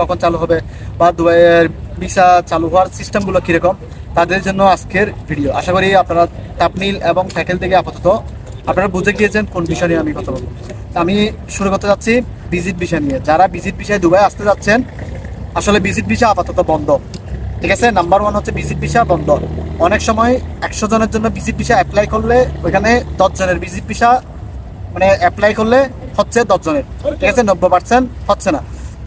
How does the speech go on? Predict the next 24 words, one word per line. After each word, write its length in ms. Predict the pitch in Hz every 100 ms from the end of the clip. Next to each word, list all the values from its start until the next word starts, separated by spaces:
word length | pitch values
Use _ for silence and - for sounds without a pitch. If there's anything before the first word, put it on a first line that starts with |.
| -
দশ 120 | 185 175 -
জন 180 | 196 202 226 - -
হওয়ার 240 | 208 220 214
পর 100 | 170 143
যারা 140 | 170 190
ভিজিট 200 | 175 202 214
ভিসা 200 | - 220 233 - 170
নিয়ে 200 | 175 165 143 - - -
আপ-, 140 | 165 - 170
বাংলাদেশে 380 | 175 175 175 214
এয়ারপোর্টে 300 | 180 185 202 175
আসতেছে 260 | - 180 139
তাদেরকে 260 | 160 180 190 185
অনেক 120 | 196 -
হয়রানি 260 | 196 196 196
করতেছে 280 | 190 - - - - - - - 175
এবং 160 | 208 226 214 - -
তাদের 300 | 170 170 208 240 - -
তিন 120 | 190
হাজার 140 | 196 202
দিরহাম 260 | 208 226 190
হাতে 160 | 196 185
রাখতে 160 | 156 180
হচ্ছে 200 | 165 -